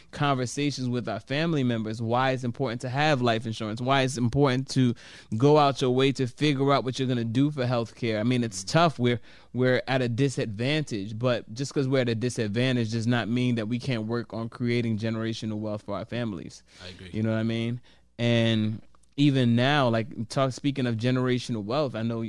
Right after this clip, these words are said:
Speaker 1: with the Hue Crew, you know what I mean? Speaking of that, tell, tell us a little bit about the Hue Crew.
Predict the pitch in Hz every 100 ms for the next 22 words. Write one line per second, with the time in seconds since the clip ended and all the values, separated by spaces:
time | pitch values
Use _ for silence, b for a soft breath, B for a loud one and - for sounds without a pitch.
0 | - 117 110 110 208 214 - 107 69 -
1 | b b b - 120 117 120 113 135 131
2 | 123 110 120 101 - 143 135 139 - 143
3 | 139 - 123 117 110 107 95 101 117 110
4 | - 73